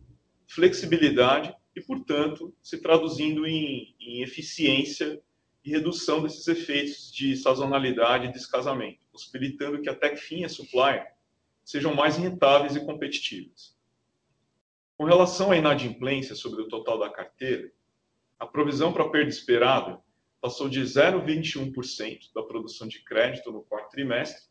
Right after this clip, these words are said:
pra zero quarenta no primeiro trimestre. No entanto, isso não levou a um aumento significativo do percentual de inadimplência de noventa dias, como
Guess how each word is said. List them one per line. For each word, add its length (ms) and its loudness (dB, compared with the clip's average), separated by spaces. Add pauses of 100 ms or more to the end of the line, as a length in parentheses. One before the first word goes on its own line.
(640)
pra 140 4
zero 340 6
quarenta 500 4
no 140 -4
primeiro 380 2
trimestre. 600 -8 (800)
No 100 -2
entanto, 500 0
isso 220 -8
não 140 0
levou 680 2
a 140 4
um 60 6
aumento 300 2
significativo 760 -2
do 120 -4
percentual 540 -2
de 80 -6
inadimplência 840 -8
de 120 -14
noventa 420 -8
dias, 540 -18 (340)
como 240 -10